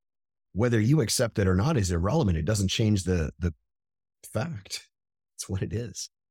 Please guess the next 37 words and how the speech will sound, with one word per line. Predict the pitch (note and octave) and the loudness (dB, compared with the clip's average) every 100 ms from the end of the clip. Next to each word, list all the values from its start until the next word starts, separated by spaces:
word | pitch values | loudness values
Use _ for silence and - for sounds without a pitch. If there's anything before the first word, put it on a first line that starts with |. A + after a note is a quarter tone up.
| _ _ _ - | _ _ _ -2
But | D3+ | 0
it's | G3 | 2
up | E3 | 0
to | E3 | 0
us | F#3 | 0
to | D3 | 0
do | C#3+ A#3+ | 2 2
something | G#3+ A#2+ G2+ | 0 0 2
about | F2+ E2 C#2+ | 2 0 -6
it. | D2+ _ _ _ _ _ _ _ _ - | -12 _ _ _ _ _ _ _ _ -2
Most | D#3+ - | 0 2
people | F#3+ E3+ | 2 4
just | D#3 D#3 | 2 2
sit | F#3+ F3 | 0 0
by | F3 E3 | 2 4
and | D#3+ | 6
watch, | E3 G3+ - | 6 2 0
waiting | C#3 D3+ | 2 2
for | D3+ | 2
somebody | C#3+ E3 D#3 D3 | 2 4 4 4
to | |
come | D#3 D3 | 4 4
riding | C#3 D#3 D3+ D3+ | 2 2 2 4
in | E3+ | 4
on | |
a | G2+ | 2
white | C3+ D3 | 2 0
fucking | D#3 D3 B2 | -2 0 4
horse | C3+ G3+ D3+ - - _ - | 4 4 2 0 -6 _ 0
and | D3 | 2
save | - - G3+ A#3+ F#3+ | 2 0 2 4 4
you. | G2+ | 4
But | D3 | 4
nobody's | F#3 A3 B3+ A#3+ F3 | 6 6 4 4 4
gonna | F3+ F3 | 4 2
save | - G#3 A#3 A#3 C3 | 2 2 2 2 2
you. | F2+ - | -2 -4